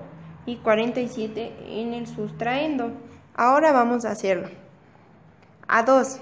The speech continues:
le puedo quitar siete? No, ¿verdad? No puedo. Entonces, ¿qué voy a hacer? Pedirle uno prestado al siete y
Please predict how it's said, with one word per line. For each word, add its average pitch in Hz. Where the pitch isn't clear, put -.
le 208
puedo 233
quitar 208
siete? 220
No, 214
¿verdad? 185
No 214
puedo. 180
Entonces, 226
¿qué 240
voy 226
a 208
hacer? 302
Pedirle 294
uno 196
prestado 185
al 196
siete 302
y 277